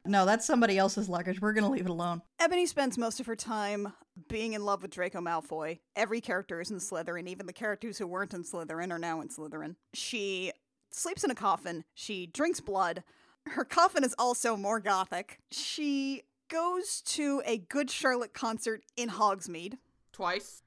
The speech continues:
Speaker 3: But it's kind of the same. The author does what many a fanfic author does, where you'll write something and then a few chapters later, you can't remember if you wrote that thing before, and so you just kind of write it again, and you don't bother going back to check.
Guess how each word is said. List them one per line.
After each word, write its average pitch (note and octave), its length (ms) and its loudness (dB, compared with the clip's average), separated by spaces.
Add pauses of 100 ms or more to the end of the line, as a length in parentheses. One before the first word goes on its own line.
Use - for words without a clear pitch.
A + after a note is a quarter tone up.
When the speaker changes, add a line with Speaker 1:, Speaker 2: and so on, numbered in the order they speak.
(140)
Speaker 3:
But G#3 120 0
it's G3+ 100 -8
kind B3 200 0
of A#3 60 2
the G3 60 0
same. G3 420 -6
The B3+ 160 2
author D#4+ 380 6
does B3+ 240 2
what A#3 180 0
many A3 280 0
a F#3 100 0
fanfic G3 460 -4
author F3+ 280 2
does, D#3+ 360 -2
where E3 320 0 (180)
you'll G#3+ 160 -2
write G#3+ 240 0
something A3+ 480 -6
and G#3+ 80 -6
then G#3+ 80 -2
a G3+ 40 -8
few A#3+ 140 -8
chapters G#3+ 460 0
later, F3+ 260 0
you F#3+ 180 -6
can't - 220 -2
remember F#3 280 -8
if F#3 80 -10
you D#3+ 120 -8
wrote F#3+ 220 -2
that - 160 0
thing F#3+ 220 -2
before, F3+ 400 0
and F#3 100 -4
so - 80 -10
you E3+ 80 -2
just F3 160 -10
kind G3 180 0
of C#3+ 60 -4
write F3 220 4
it F3 80 0
again, E3+ 260 -2
and F3+ 80 -2
you G3 80 -2
don't A#3 160 0
bother G3+ 220 2
going D#3+ 240 -2
back D3+ 160 -6
to D3+ 60 -12
check. D#3+ 360 -4